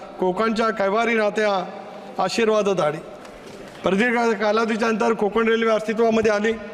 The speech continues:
बॅरिस्टर नाथपी, मधु दंडवते साहेबांच्या प्रयत्नाला त्या कालावधीमध्ये यश आलं. परंतु अध्यक्ष महोदय, मला या ठिकाणी संवेदनशील असलेल्या रेल्वे मंत्र्यांना विनंती करायची आहे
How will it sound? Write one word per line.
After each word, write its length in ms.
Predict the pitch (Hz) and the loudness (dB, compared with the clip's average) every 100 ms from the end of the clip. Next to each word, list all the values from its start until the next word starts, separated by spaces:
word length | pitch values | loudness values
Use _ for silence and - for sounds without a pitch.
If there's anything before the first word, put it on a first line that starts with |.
| - - - - - - - - - - - - - - | -14 -16 -16 -18 -18 -16 -16 -14 -12 -12 -16 -18 -16 -2
बॅरिस्टर 380 | 190 214 208 220 | 0 2 0 0
नाथपी, 680 | 202 190 - 233 233 226 208 - - - - - - - - - - - | 0 -2 -2 0 0 -2 -6 -12 -6 -4 -4 -6 -14 -14 -16 -18 -18 -4
मधु 220 | 180 190 | 0 2
दंडवते 500 | 190 190 208 220 240 | 2 2 2 2 0
साहेबांच्या 440 | 233 214 214 214 226 | 0 0 0 0 0
प्रयत्नाला 440 | 202 214 220 233 | 0 0 0 0
त्या 140 | 226 226 | 0 0
कालावधीमध्ये 680 | 208 214 220 226 220 226 | 0 0 2 2 2 2
यश 140 | 226 226 | 0 0
आलं. 260 | 220 214 147 - - - - - - - - - - | 0 0 -4 -12 -16 -18 -18 -18 -18 -18 -18 -18 -4
परंतु 220 | 190 202 | 0 2
अध्यक्ष 340 | 220 202 233 240 | 2 2 0 0
महोदय, 240 | 233 240 | 2 2
मला 240 | 226 226 233 | 2 2 2
या 140 | 226 | 0
ठिकाणी 360 | 226 240 240 226 | -2 -2 -2 0
संवेदनशील 600 | 214 220 233 233 233 233 | 0 2 2 0 0 0
असलेल्या 400 | 226 226 233 233 | 2 0 2 2
रेल्वे 260 | 208 208 | 2 2
मंत्र्यांना 400 | 226 214 226 226 | 2 2 2 4
विनंती 440 | 226 214 226 233 247 | 4 2 2 0 0
करायची 320 | 226 214 196 | 0 0 0
आहे 220 | 160 180 | -2 -2